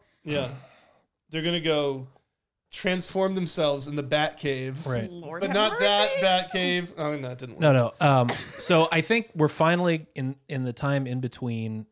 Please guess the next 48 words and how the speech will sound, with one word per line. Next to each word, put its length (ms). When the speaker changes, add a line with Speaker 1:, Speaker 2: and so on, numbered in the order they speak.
Speaker 2:
uh, 220
the 120
next, 360
uh, 40
uh, 180
this 180
game, 240
we'll 140
finally 520
do 520
our 400
What 240
Happens 480
When 140
Coach 260
K 160
Retires 540
episode. 320
Speaker 3:
Yes. 560
Speaker 1:
Oh, 80
we 80
have 80
plenty 220
Speaker 2:
Um, 60
Speaker 1:
of 40
time. 260
Let's 140
get 100
Speaker 3:
We 80
do. 60
Speaker 1:
creative. 360
Let's 140
Speaker 2:
Uh, 100
Speaker 1:
get 80
creative 260
the 60
next 160
Speaker 2:
because 160
we 60
Speaker 1:
couple 120
Speaker 2:
gotta 100
Speaker 1:
weeks. 80
Speaker 2:
think 160
about 260
who 220
potential 760
next, 640
uh, 360